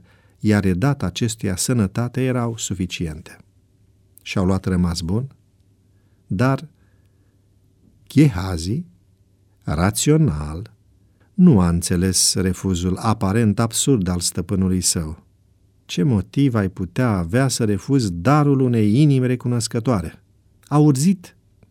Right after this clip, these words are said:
o excrocherie și a plecat în căutarea lui Naaman,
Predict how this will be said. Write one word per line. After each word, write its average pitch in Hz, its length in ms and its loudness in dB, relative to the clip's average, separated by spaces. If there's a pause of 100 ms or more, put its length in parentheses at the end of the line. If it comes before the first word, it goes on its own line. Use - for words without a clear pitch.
o 143 340 2
excrocherie 135 1040 0
și 165 360 0
a 143 160 -2
plecat 131 460 -2
în 139 120 0
căutarea 127 500 -2
lui 123 120 -4
Naaman, 113 600 -4